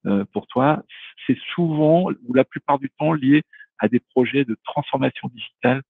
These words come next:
des, des entreprises. C'est-à-dire que tu peux avoir des, et, et beaucoup d'entreprises se transforment, c'est-à-dire que des entreprises passent d'un modèle où j'ai des assets, euh, sur le terrain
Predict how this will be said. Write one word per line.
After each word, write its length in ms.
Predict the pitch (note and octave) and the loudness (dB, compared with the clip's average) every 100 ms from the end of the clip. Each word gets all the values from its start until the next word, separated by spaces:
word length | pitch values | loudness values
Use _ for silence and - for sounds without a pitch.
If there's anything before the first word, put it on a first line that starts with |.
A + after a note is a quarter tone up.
| - - _ _ _ | -20 -20 _ _ _
des, 220 | B2 A#2+ A2+ | 6 8 8
des 160 | A#2+ | 4
entreprises. 360 | B2 - - G2+ | 0 -4 -6 -4
C'est-à-dire 160 | - G#2+ | -2 -2
que 140 | - - | -4 -12
tu 60 | - | 0
peux 80 | C#3+ | 4
avoir 180 | C3+ C3+ | 4 2
des, 140 | B2+ | 0
et, 200 | - A#2 - - - | 2 2 0 -8 -2
et 40 | |
beaucoup 260 | B2+ D#3+ E3+ | -2 -2 -2
d'entreprises 500 | D3+ - - - - | -4 -4 -10 -10 -6
se 60 | F3+ | -6
transforment, 640 | - - - - C3 D#3+ - - _ | -6 -12 -16 0 2 2 -2 -16 _
c'est-à-dire 180 | _ A#2+ - | _ -6 2
que 60 | |
des 180 | B2+ B2+ | 4 4
entreprises 480 | C3 - _ D3 - - | 0 -6 _ -6 -4 2
passent 240 | C#3 - | 2 4
d'un 80 | A#2 | 2
modèle 400 | A#2+ A#2+ C3 C3 | 2 2 2 0
où 140 | A2 - - - _ | -4 -16 -20 -20 _
j'ai 220 | - D3+ | -2 -2
des 180 | C#3 D3 C3+ | 4 4 6
assets, 460 | C3+ - C#3+ - _ _ G#2+ | 0 2 2 2 _ _ -4
euh, 280 | G#2+ G#2+ - - | -2 -2 -4 -4
sur 140 | C3+ | -2
le 80 | C3+ | -2
terrain 420 | - C3+ B2+ C#3 | 0 0 0 -2